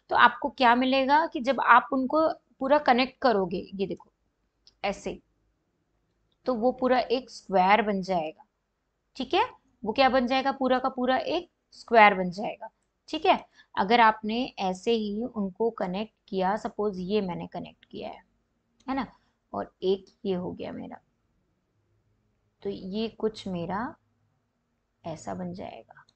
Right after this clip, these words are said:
तो ये देखो, इनकी जो लेंथ होगी, ये वाली, ये वाली और ये सब बराबर होगी। तो ये क्या बन गया? एक स्क्वायर बन गया। ठीक है, are you able to see all the sides are of length are equal?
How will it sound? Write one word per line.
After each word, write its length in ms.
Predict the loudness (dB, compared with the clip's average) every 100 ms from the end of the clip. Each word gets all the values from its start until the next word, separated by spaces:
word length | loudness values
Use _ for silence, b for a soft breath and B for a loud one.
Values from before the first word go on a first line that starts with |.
| _ _ _ _ -8
तो 60 | -4
ये 60 |
देखो, 380 | -4 -6 -6 -8 -6
इनकी 260 | -6 -4
जो 100 | -4
लेंथ 440 | -2 -2 -2 -2 -4
होगी, 300 | -8 -10 -16 _ -12
ये 360 | -6 -4 0
वाली, 240 | 0 0 -2
ये 380 | -4 -6 -4
वाली 260 | -2 -2 -4
और 200 | -6 -8
ये 160 | -6 -8
सब 200 | -10 -10 -4
बराबर 320 | -2 -2 -6
होगी। 180 | -8 _
तो 60 | -8
ये 180 | -6 -2
क्या 180 | 0
बन 200 | 0 -2
गया? 120 | -4 -4
एक 340 | -2 -4 -6 _ -20
स्क्वायर 560 | _ -20 2 8 8 6
बन 40 |
गया। 560 | -6 _ _ _ _ -6
ठीक 160 | 0
है, 60 | 0 -2 -16 -20 B B B 4
are 180 | 6 6
you 260 | 0 0
able 200 | 0 0 -2
to 100 | -6
see 260 | -6 -8 -6 2
all 180 | 4 4
the 80 | 2 0
sides 400 | 0 0 -4 -14 2 6
are 240 | 6 4 -4 _ 0
of 140 | 0 -2 _ -2 0
length 380 | 0 -2 -8 -14 _ _ _ _ -6
are 280 | -6 -6 -8
equal? 300 | -2 -2